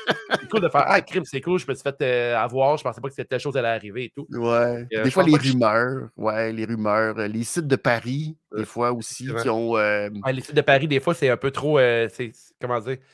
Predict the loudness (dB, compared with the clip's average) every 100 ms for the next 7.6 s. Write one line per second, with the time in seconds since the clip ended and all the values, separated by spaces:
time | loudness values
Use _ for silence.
0 | _ _ _ -4 2 2 2 2 2 2
1 | -2 -4 -10 -10 -10 -8 -4 0 2 2
2 | 2 0 -2 -2 0 0 -2 -8 -18 -8
3 | -8 -6 -10 -12 -8 -10 -4 -2 -2 -6
4 | -10 -6 -4 -2 2 0 2 -2 -2 -6
5 | -8 -4 -4 -4 -4 -4 -4 -6 -8 -6
6 | -4 -2 -2 -2 -2 2 4 2 -4 -14
7 | -14 _ _ _ -2 -2